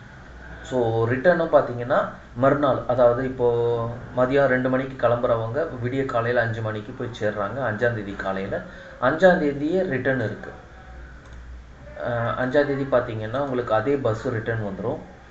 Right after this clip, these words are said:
அது மறுபடியும் அதே பஸ் உங்களுக்கு ஏழாம் தேதியே ரிட்டர்ன் கொடுக்குறாங்க. I mean, சர்வீஸ் கொடுக்குறாங்க.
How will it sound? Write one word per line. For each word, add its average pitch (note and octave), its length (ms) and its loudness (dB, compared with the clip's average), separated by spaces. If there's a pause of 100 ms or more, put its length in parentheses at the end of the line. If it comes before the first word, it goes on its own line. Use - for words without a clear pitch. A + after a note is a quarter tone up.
(160)
அது A2 160 4
மறுபடியும் F3 480 2
அதே C#3+ 200 2
பஸ் C3+ 340 0
உங்களுக்கு A#2+ 400 -4
ஏழாம் C#3+ 340 6
தேதியே B2 260 -2
ரிட்டர்ன் A2 440 -4
கொடுக்குறாங்க. - 360 -6
I A2+ 100 -6
mean, A#2 200 -2
சர்வீஸ் A2+ 440 -2
கொடுக்குறாங்க. G2 420 -6